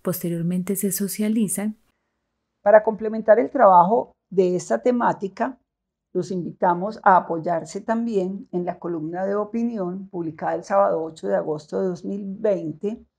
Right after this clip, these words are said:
Speaker 2: La columna se llama Escucha al dolor, escrita por Aldo Cívico.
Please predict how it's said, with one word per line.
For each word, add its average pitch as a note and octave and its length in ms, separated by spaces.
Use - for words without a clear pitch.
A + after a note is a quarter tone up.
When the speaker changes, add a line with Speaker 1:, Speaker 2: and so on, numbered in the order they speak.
Speaker 2:
La E3 120
columna F3 380
se D#4 160
llama F3+ 360
Escucha F#3 600
al G3+ 140
dolor, G#3+ 500
escrita F3 640
por - 260
Aldo D#3+ 380
Cívico. E3+ 580